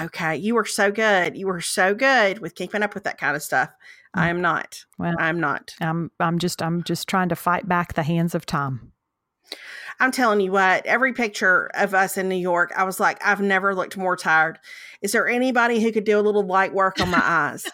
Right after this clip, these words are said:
Speaker 2: <laughs>
Speaker 1: Like, I've never looked more tired to be rested. I, I, I, I just, if somebody could just do a quick procedure, I'd be, I'd be forever grateful.
Speaker 2: I know.
Speaker 1: I don't, I don't know what to do about that.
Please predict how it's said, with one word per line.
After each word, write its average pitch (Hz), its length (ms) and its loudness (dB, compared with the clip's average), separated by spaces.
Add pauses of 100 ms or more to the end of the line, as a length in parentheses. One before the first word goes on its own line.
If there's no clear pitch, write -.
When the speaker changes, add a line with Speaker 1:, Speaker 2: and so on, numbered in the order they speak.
Speaker 2:
<laughs> - 120 0
Speaker 1:
Like, 202 140 -2
I've 208 180 4
never 214 800 2
looked 202 320 0
more 180 180 -2
tired 147 420 0 (100)
to 214 100 0
be 202 120 2
rested. - 520 -4 (420)
I, 208 340 4 (360)
I, 220 160 2 (120)
I, 202 140 4 (140)
I 202 80 4
just, 214 340 0
if 214 120 0
somebody 214 340 2
could 208 160 -4
just 208 180 -4
do 214 100 4
a 190 60 0
quick - 240 -4
procedure, 180 720 -4
I'd 190 180 -2
be, 185 300 -4 (120)
I'd 202 120 -2
be 202 100 0
forever 175 380 0
grateful. 151 520 -4 (120)
Speaker 2:
I 226 180 0
know. 202 240 -2
Speaker 1:
I 202 80 4
don't, 220 300 0
I 202 40 0
don't 196 120 0
know 185 100 0
what - 140 -6
to 185 60 -12
do 175 140 -2
about 160 260 -2
that. 151 260 -6